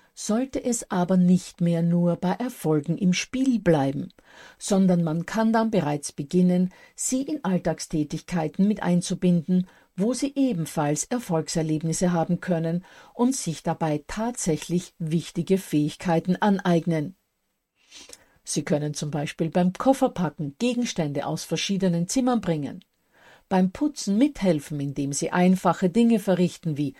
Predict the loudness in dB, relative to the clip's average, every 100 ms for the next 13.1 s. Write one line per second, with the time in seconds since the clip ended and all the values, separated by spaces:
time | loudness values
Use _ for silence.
0 | -18 -20 -4 2 2 2 -2 0 -2 -2
1 | -4 -4 -6 -4 -4 -2 -4 -2 2 4
2 | 6 4 2 0 -2 -2 -2 -2 -2 2
3 | 2 4 2 -2 _ _ _ _ _ -20
4 | -20 -4 2 4 4 4 4 4 2 2
5 | 0 2 0 -2 0 2 2 0 0 -2
6 | 0 -2 0 0 0 0 -4 -4 -4 -4
7 | -4 -4 -4 -4 -6 -8 _ -20 -8 -2
8 | -2 0 -2 0 0 0 -4 -6 -4 -4
9 | -4 -4 -2 -2 -4 -2 -2 -2 0 0
10 | 0 0 0 -2 -4 -6 -8 -10 -20 0
11 | 0 2 -2 -2 -4 -4 -4 -4 -2 -2
12 | -2 -2 -2 0 2 0 0 -4 -6 -6
13 | -10